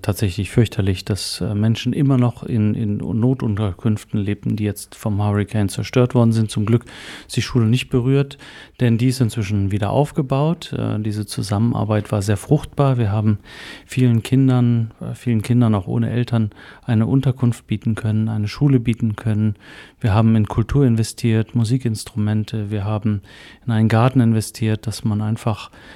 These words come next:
ähm, äh, ein, ein Nest, wir nannten sie Lebensnester, ein Nest schafft für diese Kinder, die von dem Schicksal so hart getroffen wurden.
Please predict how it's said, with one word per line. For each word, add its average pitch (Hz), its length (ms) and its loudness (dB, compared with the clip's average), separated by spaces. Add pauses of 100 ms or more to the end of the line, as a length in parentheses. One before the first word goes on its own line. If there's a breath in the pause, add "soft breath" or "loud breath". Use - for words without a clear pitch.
(160 loud breath)
ähm, 107 440 4
äh, 104 460 -8
ein, 120 200 -4
ein 110 280 2
Nest, 117 440 0 (100)
wir 107 80 -2
nannten 107 220 0 (120)
sie 98 120 0
Lebensnester, 123 760 0
ein 107 220 -2
Nest 123 320 0
schafft - 340 -4
für - 140 -6
diese 107 240 -4
Kinder, 117 340 0
die 107 140 -2
von 107 160 -4
dem 101 140 -2
Schicksal 107 400 -4
so 98 140 -2
hart 101 180 -2
getroffen 101 480 -4
wurden. 107 220 -6